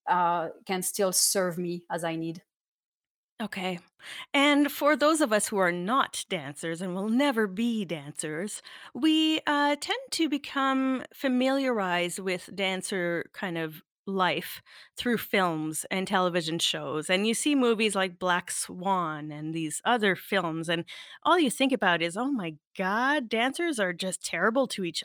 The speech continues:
Speaker 2: other." You know? Is it really like that, or do you guys tend to form a, really a community?
Speaker 1: I would say when I was,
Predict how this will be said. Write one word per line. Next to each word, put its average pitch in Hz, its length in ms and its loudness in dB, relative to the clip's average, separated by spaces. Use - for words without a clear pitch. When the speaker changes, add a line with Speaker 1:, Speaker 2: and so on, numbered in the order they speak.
Speaker 2:
other." 185 380 2
You 208 140 0
know? 185 340 4
Is 320 140 2
it 494 180 2
really 262 380 2
like 202 240 -2
that, 370 260 -4
or 294 380 0
do 269 100 -4
you 294 160 0
guys 294 300 2
tend 269 240 -2
to 254 80 -4
form 233 380 -4
a, 220 280 -2
really 214 240 -2
a 190 60 -2
community? 208 680 -4
Speaker 1:
I 240 80 6
would 254 200 4
say 269 300 4
when 269 180 6
I 254 80 6
was, 240 500 2